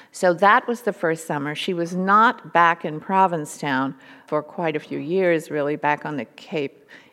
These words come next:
in fifty-nine and sixty. But I'll just, uh, talk about one detour, you might say. Um, c-, can't forget this moment. She,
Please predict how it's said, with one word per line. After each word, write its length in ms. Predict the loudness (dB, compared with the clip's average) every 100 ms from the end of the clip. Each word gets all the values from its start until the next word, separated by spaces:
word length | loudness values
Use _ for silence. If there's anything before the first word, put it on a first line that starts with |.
| _
in 120 | -12
fifty-nine 640 | -8 -8 -8 -8 -6 -6 -6
and 140 | -8
sixty. 640 | -2 -2 -2 -2 -2 -2 -8 -20 -20 _
But 420 | 0 4 4 2 -6
I'll 100 | -6
just, 520 | -2 -4 -6 -12 -8
uh, 60 | -6
talk 280 | 0 0 2
about 260 | 2 0
one 460 | 0 0 0 -2 -6 _ _ _ _
detour, 460 | -4 -2 0 2
you 160 | 2 0
might 260 | 0 -2 -4
say. 600 | 0 4 6 6 4 -2
Um, 520 | -6 -6 -8 -12 -18 -14
c-, 80 | -14 -12
can't 320 | -8 -8 -8
forget 440 | -10 0 0 0 -16 -20 -20 _
this 300 | 2 2 2
moment. 400 | 2 4 0 -2 -8 -20 -20 -18
She, 680 | -12 -4 -2 0 0 0